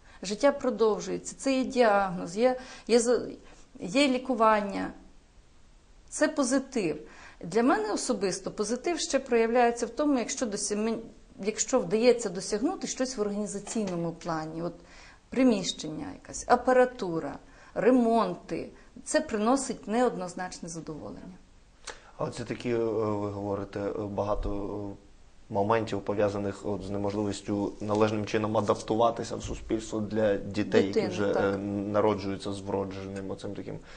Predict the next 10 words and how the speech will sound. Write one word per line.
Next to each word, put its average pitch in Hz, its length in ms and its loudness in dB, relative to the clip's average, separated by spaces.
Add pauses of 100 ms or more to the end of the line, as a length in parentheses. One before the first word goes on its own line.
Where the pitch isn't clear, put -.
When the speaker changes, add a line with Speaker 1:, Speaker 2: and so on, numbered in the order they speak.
(380)
Speaker 2:
е, 107 400 6 (280)
вірусом. 104 720 2
В - 80 -14
чому 147 260 4
основна 110 360 -2
проблема, - 440 -6 (1200)
якщо - 500 -6
говорити 107 440 -4
про 117 160 -6
сьогодні? - 400 -8